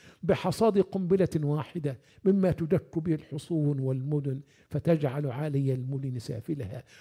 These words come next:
وتأتي بنيانها من، من القواعد وتحصد منها في لحظة واحدة عشرات الآلاف؟ ما كان بين علي ومعاوية رضي الله عنهم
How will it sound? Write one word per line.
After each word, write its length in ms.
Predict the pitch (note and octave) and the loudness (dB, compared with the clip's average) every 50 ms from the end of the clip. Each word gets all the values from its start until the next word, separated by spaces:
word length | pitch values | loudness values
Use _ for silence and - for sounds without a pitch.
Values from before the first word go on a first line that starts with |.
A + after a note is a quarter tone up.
| - - | -10 -4
وتأتي 480 | - D#3+ - - F#3 F#3 C#3+ - F3 E3 | -2 0 0 0 0 -2 -4 -8 -6 -4
بنيانها 640 | C#3 C#3+ C#3 C#3 C3+ C#3 C3+ C3+ C3 A#2+ F2+ A#2 C#3 | -2 -2 -2 0 0 -2 -2 -2 -4 -6 -6 -6 -4
من، 160 | B2 B2+ C#3 - _ - | -4 -6 -6 -6 _ -4
من 100 | E3 D3 | -4 -4
القواعد 640 | C3 A2+ - - B2 B2 A#2+ B2 A#2 G2 G#2 A#2 - _ _ - - _ _ - | -4 -6 -8 -8 -8 -6 -6 -6 -8 -8 -10 -12 -14 _ _ -20 -20 _ _ -6
وتحصد 500 | - C#3+ - C3+ C3 - - - E3+ C#3+ | -6 -4 -2 -2 -4 -4 -4 -6 -4 -4
منها 380 | D3 D#3+ D3+ C#3 B2 C3 B2+ - _ - - _ | -2 -2 -2 -2 -2 -4 -6 -8 _ -20 -20 _
في 120 | - D3+ C3+ | -4 -2 -2
لحظة 360 | C3 D3 G#2+ G#2+ A2+ - C3+ - B2+ B2+ | 0 -2 -4 -4 -6 -6 -6 -6 -6 -6
واحدة 380 | B2 B2 G#2+ - E3 D3 A#2+ - - C3 A2 | -6 -8 -8 -8 -8 -8 -8 -8 -8 -10 -10
عشرات 560 | G#2+ G#2+ - - B2 B2 C3+ B2+ A#2 - _ _ _ _ _ _ _ _ _ _ _ _ _ _ _ _ _ _ _ _ _ _ _ _ _ - | -10 -10 -10 -10 -8 -8 -8 -8 -8 -10 _ _ _ _ _ _ _ _ _ _ _ _ _ _ _ _ _ _ _ _ _ _ _ _ _ -4
الآلاف؟ 500 | G3+ F3+ - D#3 C3 C3 B2 B2+ - _ _ _ _ _ _ _ _ _ _ _ _ _ _ _ _ _ _ _ _ _ _ _ _ _ _ _ _ _ _ _ _ _ _ - | -4 -4 -4 -8 -10 -10 -10 -12 -14 _ _ _ _ _ _ _ _ _ _ _ _ _ _ _ _ _ _ _ _ _ _ _ _ _ _ _ _ _ _ _ _ _ _ 2
ما 120 | A#3 F#3 | 4 4
كان 300 | D#3+ - C#4+ D4 D4 C#4 | 4 6 4 4 6 4
بين 220 | B3 B3+ B3+ B3 A#3+ | 4 4 4 4 2
علي 340 | F#3+ F3 G3 G3+ A3+ A#3+ A#3 | 2 0 0 2 2 2 2
ومعاوية 640 | G#3+ G3 F#3+ F#3 E3 C#3+ F#3+ A3+ A3 A3 G#3+ G3+ | 4 2 2 2 0 -2 -2 -2 0 4 6 6
رضي 220 | F3+ E3 D#3 E3+ D#3+ | 6 6 6 4 4
الله 320 | D3+ D#3+ F3 D#3 C#3 C3+ | 4 4 4 2 2 0
عنهم 320 | B2 C#3+ C#3 G#2+ - - | 0 -2 -2 -2 -4 -6